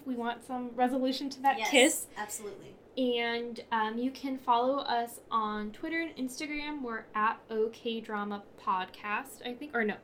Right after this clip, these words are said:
Speaker 1: at O K Drama Pod on
Speaker 2: Yes.
Speaker 1: Twitter and at O K Drama Podcast on Instagram. Follow us there. Let us know what you're thinking of the drama, if we should watch any other dramas after Descendants of the Sun. <laughs>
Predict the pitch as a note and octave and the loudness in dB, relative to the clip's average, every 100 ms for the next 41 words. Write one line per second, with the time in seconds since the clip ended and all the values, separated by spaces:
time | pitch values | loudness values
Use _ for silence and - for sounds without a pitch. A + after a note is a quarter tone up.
0 | - A#3+ A#3+ A#3+ B3 C4+ A#3 A#3+ B3+ A#3+ | 2 6 8 8 6 2 2 4 10 12
1 | G#3 A#3+ B3 - C4 - A#3 A3+ C4+ - | 12 12 8 0 0 10 12 12 10 4
2 | - - B3 A#3+ - B3+ B3+ C4+ B3 B3+ | -18 -8 6 8 10 6 4 4 4 4
3 | - A3+ A3+ A#3 B3 - - C4+ A3+ A3 | 4 2 2 0 -2 -2 -6 -4 -2 -4
4 | - B3 C4+ D#4 - - - - - C4+ | -2 -2 0 -2 -4 -14 -20 -8 8 10
5 | C#4 C4+ - D4 C#4+ C#4 C#4 C4+ A#3+ A3 | 10 4 0 0 2 2 0 0 2 2
6 | A3+ - A3+ A3 A3 A3+ A#3 A3 A3 G#3 | 0 -2 -2 -2 -2 -2 -2 -8 -6 -6
7 | G#3+ C4+ C#4+ C#4+ C#4 - G#3+ G#3+ G#3+ G#3 | 0 4 4 4 0 -2 -2 -2 -4 -4
8 | G3+ G3 - - G#3+ G3+ G3 G3 G3 - | -2 -2 -2 -4 -4 -2 -4 -4 -6 -6
9 | - F#4 F#4+ F4+ E4 D#4+ D#4+ D#4 D#4 D4+ | 6 8 8 2 0 0 -2 -4 -6 -12
10 | - A3 A3 - B3+ C4+ C#4 - - - | 0 0 0 -2 -2 -2 -4 -10 -20 -4
11 | B3+ A3+ G3+ G#3 - - B3+ - - | 0 0 -2 -6 -12 -10 -10 0 2